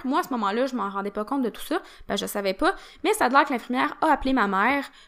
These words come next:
pour me dire que, tu sais, ma pression était basse, euh, ma pression, non, ma fréqu-, fréquence cardiaque était basse,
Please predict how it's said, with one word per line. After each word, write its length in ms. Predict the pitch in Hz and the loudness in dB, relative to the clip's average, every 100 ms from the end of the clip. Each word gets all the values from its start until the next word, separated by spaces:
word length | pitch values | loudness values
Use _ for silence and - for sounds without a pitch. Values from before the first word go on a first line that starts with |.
| - | 2
pour 120 | 320 | 4
me 140 | 254 | 4
dire 400 | 208 240 262 - | 2 2 2 0
que, 360 | - 220 208 208 | -2 0 2 0
tu 100 | - | -2
sais, 120 | - | 0
ma 140 | 247 | 0
pression 460 | 214 - 208 - - | 0 -2 -6 -4 -2
était 240 | 214 208 | -2 -2
basse, 640 | 196 226 240 254 254 - - _ | 0 4 4 2 -4 -12 -18 _
euh, 120 | 233 220 | -2 0
ma 140 | 214 | 0
pression, 380 | 262 226 262 - | 0 0 -2 0
non, 120 | 233 | 0
ma 220 | 233 208 | 4 2
fréqu-, 400 | 208 - 294 - | 0 -6 -6 -6
fréquence 360 | - 330 285 - | -4 2 4 6
cardiaque 340 | 233 220 240 | 4 4 2
était 220 | 226 214 202 | 0 -2 0
basse, 580 | 202 202 370 320 - | 4 6 6 2 -2